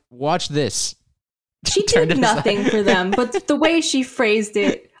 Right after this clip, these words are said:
Speaker 2: I was actually waiting to see if it was, like, I <laughs>
Speaker 1: I
Speaker 2: thought
Speaker 1: didn't
Speaker 2: it was
Speaker 1: realize
Speaker 2: gonna
Speaker 1: the surprise
Speaker 2: come
Speaker 1: was, like,
Speaker 2: back.
Speaker 1: right then. I thought it was gonna be, like, later on.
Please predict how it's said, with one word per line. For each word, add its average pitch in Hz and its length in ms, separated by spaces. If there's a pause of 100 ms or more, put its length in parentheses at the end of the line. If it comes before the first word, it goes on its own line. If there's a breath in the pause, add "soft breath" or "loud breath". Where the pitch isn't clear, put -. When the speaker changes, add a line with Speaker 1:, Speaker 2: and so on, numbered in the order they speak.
Speaker 2:
I 247 100
was 349 120
actually 392 360
waiting 214 480
to 262 100
see 226 200
if 226 100
it 208 100
was, 208 140
like, 202 300
I 208 120
<laughs> 226 580
Speaker 1:
I 302 60
Speaker 2:
thought - 100
Speaker 1:
didn't - 120
Speaker 2:
it - 40
was 233 80
Speaker 1:
realize 202 280
Speaker 2:
gonna 202 80
Speaker 1:
the 185 40
surprise 156 400
Speaker 2:
come 196 60
Speaker 1:
was, 190 100
like, 285 140
Speaker 2:
back. 107 100
Speaker 1:
right 120 300
then. 104 420
I 131 120
thought 147 200
it 151 60
was 156 120
gonna 147 180
be, 135 140
like, 110 220
later 117 360
on. 117 300